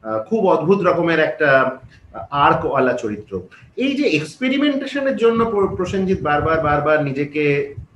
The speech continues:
তুলে দিয়েছে ডিরেক্টরের হাতে, এইটা খুব appreciable। এটাকে আমি সত্যি খুব একটা ভালো লাগার মতো, এবং একটা এক স্টারের কাছ থেকে, একজন star যে এতগুলো বছর ধরে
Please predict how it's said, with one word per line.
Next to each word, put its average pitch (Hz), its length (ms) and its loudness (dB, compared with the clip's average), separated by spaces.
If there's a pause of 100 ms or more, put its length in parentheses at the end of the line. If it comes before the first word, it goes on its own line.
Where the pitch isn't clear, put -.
তুলে 180 220 2
দিয়েছে 151 440 0
ডিরেক্টরের 139 540 -4
হাতে, 120 320 -8 (420)
এইটা 254 240 -2
খুব 170 220 -6
appreciable। 90 680 -8
এটাকে 185 440 -2
আমি 175 380 0
সত্যি 175 480 -6
খুব - 360 -4 (340)
একটা 170 380 0 (180)
ভালো 165 340 0
লাগার 185 320 4
মতো, 170 180 0
এবং 208 220 0
একটা - 180 -6
এক - 320 -10
স্টারের 156 560 4
কাছ 156 220 -2
থেকে, 135 180 -6
একজন 165 300 -4
star 170 460 2
যে 156 360 0 (420)
এতগুলো 202 800 6 (120)
বছর 156 440 2
ধরে 180 420 4